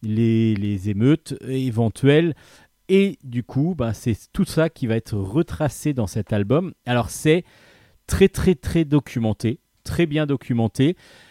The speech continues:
Par contre, c'est vraiment très politique. Donc, du coup, on va suivre tous les traités,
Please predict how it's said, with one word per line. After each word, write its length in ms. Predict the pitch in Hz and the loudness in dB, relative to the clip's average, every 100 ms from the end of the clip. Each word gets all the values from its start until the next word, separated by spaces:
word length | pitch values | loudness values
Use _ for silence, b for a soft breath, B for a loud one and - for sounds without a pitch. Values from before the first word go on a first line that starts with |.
| b b _ _ | b b _ _
Par 140 | 131 - | -8 -2
contre, 420 | 156 180 - - | 0 0 -4 -14
c'est 240 | - - 131 | -14 -4 0
vraiment 300 | 123 143 175 | 0 0 -4
très 280 | - 139 | -6 -4
politique. 800 | 131 - 135 143 - 143 - 127 | 0 2 2 0 -6 -10 -10 -14
Donc, 220 | 117 127 127 | -6 -4 -2
du 140 | 135 | -4
coup, 320 | - 160 165 | -2 0 2
on 180 | 143 123 | 2 -2
va 200 | 110 131 | 0 0
suivre 580 | 117 - - 151 131 85 73 _ _ _ _ _ _ _ _ - _ | -2 -6 -4 -2 0 -4 -8 _ _ _ _ _ _ _ _ -20 _
tous 120 | 165 | 2
les 140 | 185 160 | 4 4
traités, 460 | - 160 - 156 | 2 0 2 2